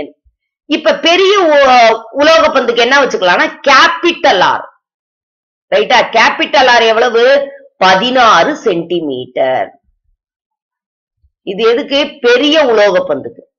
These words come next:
அடுத்தது சிறிய உலோக பந்துக்கு என்ன எடுத்துக்கோங்க? R equal to ரெண்டு centimeter.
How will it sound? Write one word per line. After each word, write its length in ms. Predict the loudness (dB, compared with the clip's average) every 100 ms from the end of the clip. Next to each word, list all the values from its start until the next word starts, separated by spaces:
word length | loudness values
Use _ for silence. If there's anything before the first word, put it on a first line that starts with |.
| _ _ _
அடுத்தது 480 | -4 -2 -2 -4 -4
சிறிய 500 | -6 -4 0 0 2
உலோக 360 | 2 2 2 2
பந்துக்கு 380 | -2 -4 -4 -2
என்ன 160 | -2 -4
எடுத்துக்கோங்க? 420 | -2 -2 0 2 2 2 2 4 4 2
R 40 | 0
equal 420 | -6 -8 -8 -6 -4
to 100 | -6 -6 -16 _
ரெண்டு 580 | -4 0 2 0 0 -2
centimeter. 1120 | -2 -4 -4 -8 -8 -10 -10 -8 -6 -4 -6